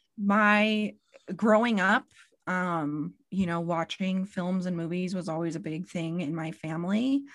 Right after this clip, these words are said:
Um, as I'm sure you can imagine, my dad is definitely the type of person that's like,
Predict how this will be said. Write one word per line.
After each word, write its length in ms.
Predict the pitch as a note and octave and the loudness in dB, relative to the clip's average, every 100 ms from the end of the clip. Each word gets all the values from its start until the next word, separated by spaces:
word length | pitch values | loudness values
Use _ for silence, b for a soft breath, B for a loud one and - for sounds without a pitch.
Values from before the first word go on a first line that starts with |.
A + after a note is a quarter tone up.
| B B - | B B -6
Um, 380 | F3+ D#3+ E3 - | -4 -2 -4 -4
as 160 | D3+ E3+ | -6 -6
I'm 100 | E3 | -8
sure 180 | - E3 | -8 -6
you 140 | D#3+ | -6
can 120 | - | -6
imagine, 540 | D#3 D#3 D#3 F3 F#3 F#3 | -6 -6 -6 -4 -2 -2
my 140 | E3 | -4
dad 280 | E3 E3 E3+ | -4 -4 -4
is 120 | E3+ | -6
definitely 520 | E3 D#3+ F#3 - F3+ | -6 -6 -6 -6 -6
the 140 | E3 E3+ | -6 -8
type 240 | - E3 E3 | -8 -8 -6
of 120 | D3+ | -12
person 520 | - E3 E3+ - E3+ | -8 -8 -8 -6 -6
that's 280 | E3+ D#3+ - | -4 -6 -4
like, 280 | F3+ E3 - | -4 -4 -8